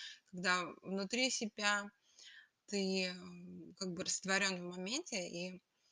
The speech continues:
для меня,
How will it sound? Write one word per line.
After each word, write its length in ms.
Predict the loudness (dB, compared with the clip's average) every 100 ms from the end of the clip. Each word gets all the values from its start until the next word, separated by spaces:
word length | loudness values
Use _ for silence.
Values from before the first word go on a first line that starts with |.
| -20 -20 -20 _ _ _ _ _ _ _ _ _ _ _ _ _ -12 -4 0 0 0 0
для 160 | 2 4
меня, 460 | 4 6 6 4